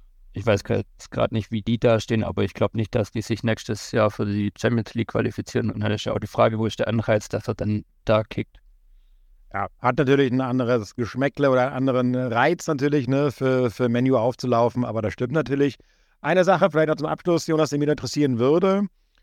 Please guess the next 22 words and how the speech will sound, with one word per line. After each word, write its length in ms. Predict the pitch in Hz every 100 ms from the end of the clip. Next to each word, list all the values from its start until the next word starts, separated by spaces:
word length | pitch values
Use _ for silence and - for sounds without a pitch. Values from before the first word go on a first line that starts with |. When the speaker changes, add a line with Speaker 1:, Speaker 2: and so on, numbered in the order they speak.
| _ -
Speaker 2:
Du 140 | 143
schreibst 560 | - 139 135 151 - 151
deine 160 | 131
Masterarbeit 720 | 123 147 - 160 139 143 143 -
über, 880 | 143 135 123 127 123 123 123 123 123 73 78 -
ja, 300 | 113 98 98
wenn, 380 | 113 123 123 120
wenn 220 | 123 117
kleine 240 | 135 143
mittelständische 380 | 139 156 151 139
Unternehmen 420 | 127 127 143 151
übernommen 560 | 147 131 120 123 165 180
werden 240 | 165 160
oder 100 | 139
Über-, 320 | 131 156 160 160
Übergabe, 1300 | 175 165 151 151 151 - - 135 160 160 156 151 190
äh, 280 | 196 175 156
sozusagen 440 | 143 131 143 143 131
sind 280 | 170 180
an, 200 | 170 131
an 120 | 135 127
nachfolgende, 880 | 131 143 156 147 139 143 135 135